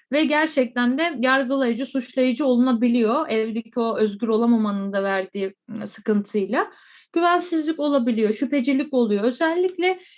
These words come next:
iş yaşamında da kişiler arası çatışmaların biz covid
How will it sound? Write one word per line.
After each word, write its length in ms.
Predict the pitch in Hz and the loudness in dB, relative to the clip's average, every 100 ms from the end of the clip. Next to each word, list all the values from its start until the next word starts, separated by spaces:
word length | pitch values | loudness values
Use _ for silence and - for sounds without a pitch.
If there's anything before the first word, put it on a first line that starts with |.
| _ - | _ 0
iş 220 | 359 - | 0 4
yaşamında 720 | 359 - 269 233 208 202 185 | 2 4 4 4 4 0 0
da 240 | 208 285 - - - | 0 0 -4 -16 -20
kişiler 340 | - - 339 370 | -14 -2 2 2
arası 220 | 285 262 | 2 0
çatışmaların 840 | - 285 311 285 262 247 226 330 | 0 -2 -2 -2 0 2 0 0
biz 180 | 339 359 | 0 0
covid 320 | - 294 370 | -2 2 0